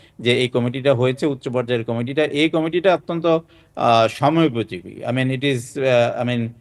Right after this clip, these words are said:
it is at the very right time। এখন আপনার যে অস্থিরতাটা আমার মনে হয় এবং আমি বিশ্বাস করি যে এই কমিটি, আহ, প্রবলেমগুলি দেখবে, রিজলভ করবে এবং পুঁজিবাজারের উন্নতির জন্য যে কমিটিটা হয়েছে, এটা ওনা-,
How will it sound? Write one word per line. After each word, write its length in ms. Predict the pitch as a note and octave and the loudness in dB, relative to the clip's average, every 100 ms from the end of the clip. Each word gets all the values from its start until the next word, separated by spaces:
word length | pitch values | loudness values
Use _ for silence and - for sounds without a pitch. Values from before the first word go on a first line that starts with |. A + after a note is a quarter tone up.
| _ _ - | _ _ -8
it 60 | A#2 | 0
is 220 | C3+ A2+ | 0 0
at 120 | A#2+ | -2
the 80 | A#2+ | 0
very 240 | A#2+ D3 A2+ | 0 2 4
right 340 | B2 A#2 - | 2 0 -6
time। 260 | F2 F#2 G#2 | -6 -8 -10
এখন 380 | A#2+ A#2 D3 C#3 | -4 -2 0 0
আপনার 340 | C3+ B2 C#3 A#2+ | 0 -2 -6 -2
যে 100 | C3 | -4
অস্থিরতাটা 580 | A#2+ - D3 D#3 D#3 | -4 -4 -2 0 2
আমার 220 | C3 B2+ B2+ | 2 2 0
মনে 240 | B2 C3 | -2 -2
হয় 240 | A2+ E3 - _ _ | -2 -4 -6 _ _
এবং 180 | G#2+ A#2 | -4 -2
আমি 160 | B2 A#2+ | 0 0
বিশ্বাস 420 | C3 - D#3 - | -4 -2 -4 -2
করি 200 | F3+ F#3+ | 0 2
যে 120 | D3+ | 4
এই 80 | B2+ | 2
কমিটি, 480 | B2+ A#2+ A#2+ D#3 F3+ _ _ - | 2 0 0 -2 -2 _ _ -2
আহ, 280 | A2+ A#2 A2+ | 2 2 2
প্রবলেমগুলি 720 | A#2+ A2+ B2 C3 B2+ C3 A#2+ B2+ - | 2 0 0 -2 0 -2 -2 -8 -6
দেখবে, 440 | A#2+ A#2 A#2+ D#3+ | -4 -2 0 0
রিজলভ 440 | C3+ G#2+ A#2+ C#3 C#3 | 0 0 2 2 4
করবে 320 | D3 C#3+ F#3 - _ - | 2 2 -2 -4 _ -10
এবং 300 | A2+ A2+ A#2 | -4 -2 -2
পুঁজিবাজারের 580 | C3 C3+ C3+ C3+ C3+ C3 | -2 0 2 2 2 2
উন্নতির 580 | C3 C#3+ D3 D3 D3 B2 | 0 0 0 0 0 0
জন্য 260 | C3+ C3 | -2 -2
যে 80 | B2 | -2
কমিটিটা 440 | B2 A#2+ B2+ C3+ B2+ | -2 -2 -2 0 2
হয়েছে, 420 | B2 B2 F3 D3+ | 2 0 0 0
এটা 180 | A#2+ A2+ | 2 0
ওনা-, 360 | A2+ A2+ A2+ | 0 -2 -4